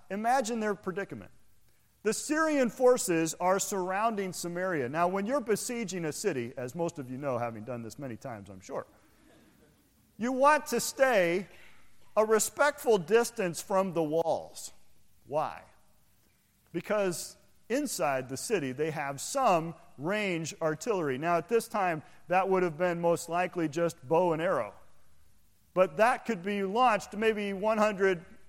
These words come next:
with effective fire, but maybe two hundred yards with a lucky shot.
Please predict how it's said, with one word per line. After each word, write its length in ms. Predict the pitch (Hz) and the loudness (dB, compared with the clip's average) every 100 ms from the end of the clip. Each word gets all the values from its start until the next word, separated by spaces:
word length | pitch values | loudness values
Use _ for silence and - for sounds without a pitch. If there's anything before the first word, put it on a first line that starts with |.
| - | -12
with 360 | 175 190 170 147 | -2 0 0 -4
effective 540 | 170 - 202 202 175 | -8 0 0 2 -2
fire, 380 | - 165 151 175 | -2 -2 0 -2
but 160 | 160 175 | -4 -2
maybe 260 | 202 190 | -2 -2
two 220 | 180 233 214 | -2 0 2
hundred 320 | 202 170 156 | 2 0 0
yards 360 | 165 170 175 | 2 2 2
with 120 | 165 151 | -2 0
a 40 | |
lucky 320 | 170 202 147 | 2 2 -2
shot. 380 | 123 120 104 | -6 -6 -6